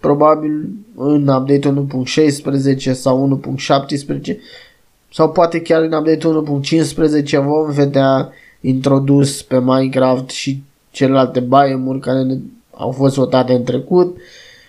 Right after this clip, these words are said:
Probabil nu vom vedea mlașina sau asta, ori avem varianta că se va aștepta mai mult,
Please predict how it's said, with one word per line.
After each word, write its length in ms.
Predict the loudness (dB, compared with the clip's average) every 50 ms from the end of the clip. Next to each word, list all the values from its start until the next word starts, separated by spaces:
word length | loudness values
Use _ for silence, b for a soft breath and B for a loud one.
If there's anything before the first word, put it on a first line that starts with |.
| B B B
Probabil 460 | _ 0 2 4 4 4 2 2 -2
nu 140 | -2 -2 0
vom 200 | 0 0 0 0
vedea 240 | -2 0 2 2 0
mlașina 560 | 2 2 2 2 2 2 0 -2 -4 -4 -4
sau 200 | -2 -2 0 0
asta, 380 | 0 0 0 0 -2 -2 -2 -4
ori 420 | 0 2 2 2 2 -2 -4 -12 -16
avem 400 | -12 -6 -4 0 0 2 2 2
varianta 560 | 2 2 2 2 2 2 2 2 0 -2 -4 -2
că 140 | -2 -4
se 140 | -4 -2 -2
va 140 | 2 4 4
aștepta 400 | 4 4 2 -4 -8 -2 -2 0
mai 220 | 0 2 2 2
mult, 560 | 2 2 2 2 4 4 2 2 -2 -6 -16